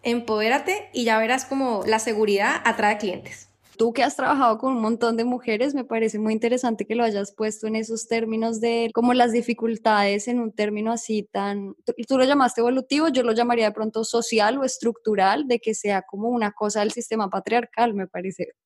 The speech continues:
Speaker 2: fuertísimo que eso sea como la principal dificultad como mujeres y me encanta lo que haces con tu escuela, con tu empoderamiento, con los posts que subes de eso, me parecen una nota. Yo creo que va a cambiar un poquito el tema porque tenemos curiosidad de preguntarte esto,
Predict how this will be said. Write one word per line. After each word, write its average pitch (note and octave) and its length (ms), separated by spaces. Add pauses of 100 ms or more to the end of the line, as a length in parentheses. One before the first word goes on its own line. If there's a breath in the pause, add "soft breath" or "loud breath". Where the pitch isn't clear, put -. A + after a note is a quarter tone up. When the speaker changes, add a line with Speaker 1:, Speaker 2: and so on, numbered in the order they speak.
(120)
Speaker 2:
fuertísimo A#3 720
que B3 240
eso G3+ 220
sea A3 580
como G#3+ 220
la A3 160
principal G#3 420
dificultad G#3 560
como F#3+ 160
mujeres A3+ 540
y B3 140
me G#3 120
encanta G3 420
lo G3 140
que A#3 140
haces F#3+ 500
con A#3+ 220
tu B3 100
escuela, A3 720
con A#3 160
tu A#3 80
empoderamiento, G#3+ 760
con G#3+ 180
los G#3+ 160
posts G3 340
que G#3 120
subes G#3+ 260
de A3 160
eso, G3 100
me G3 60
parecen F#3+ 400 (140)
una G3 220
nota. E3 320 (160)
Yo C4+ 140
creo C#4 140
que C#4+ 80
va C#4 60
a - 20
cambiar C#4 260
un C4 60
poquito B3+ 400
el C4 100
tema B3+ 280
porque B3+ 280
tenemos G3+ 400
curiosidad A3+ 400
de G3+ 80
preguntarte G3+ 720
esto, B3 320